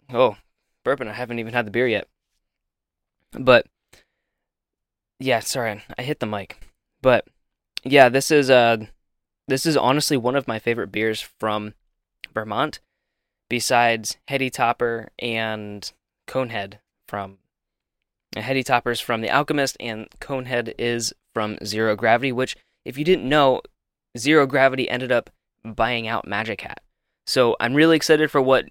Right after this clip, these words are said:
Zero Gravity's doing, and they make really, really good beer, so definitely check it out. Another good one is Lawson's Finest Liquids. They make Sips of Sunshine. They have Big Sips and Little Sips,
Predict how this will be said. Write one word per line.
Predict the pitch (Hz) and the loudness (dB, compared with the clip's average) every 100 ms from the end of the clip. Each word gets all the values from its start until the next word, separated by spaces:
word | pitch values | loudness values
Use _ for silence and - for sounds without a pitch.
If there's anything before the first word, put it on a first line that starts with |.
| - | -10
Zero | 120 139 120 | -2 0 2
Gravity's | 120 113 131 147 | 2 0 0 -4
doing, | 147 156 151 | 0 -2 0
and | 123 | -4
they | 123 | -4
make | 117 110 | -6 -8
really, | 117 127 | -4 -2
really | 117 113 107 | -2 -2 -2
good | 110 | -4
beer, | 104 110 | -4 -4
so | 110 104 98 _ _ _ | -4 -6 -6 _ _ _
definitely | - 120 127 113 | -2 -2 0 -4
check | - 110 | -2 -2
it | 107 | 0
out. | 101 - _ _ _ - | -2 -2 _ _ _ -2
Another | 135 151 | 2 4
good | 147 139 | 4 4
one | 131 139 - | 2 -2 -4
is | 117 117 110 - _ _ _ _ - | -2 0 -2 -10 _ _ _ _ 0
Lawson's | 120 127 135 - | 0 0 -4 -4
Finest | 127 120 110 | -2 -2 -2
Liquids. | 123 135 139 123 | -4 0 -2 -2
They | 117 | -6
make | 117 - | -6 -8
Sips | - - 123 - | -8 -6 -6 -8
of | 101 _ _ | -12 _ _
Sunshine. | - - 135 147 151 151 127 | -12 -4 -4 -2 -4 -2 -4
They | |
have | 117 101 | -6 -2
Big | 143 143 | 0 0
Sips | - 143 135 | -2 -4 -4
and | 143 | -2
Little | 160 | -2
Sips, | 131 - - | -2 -6 -10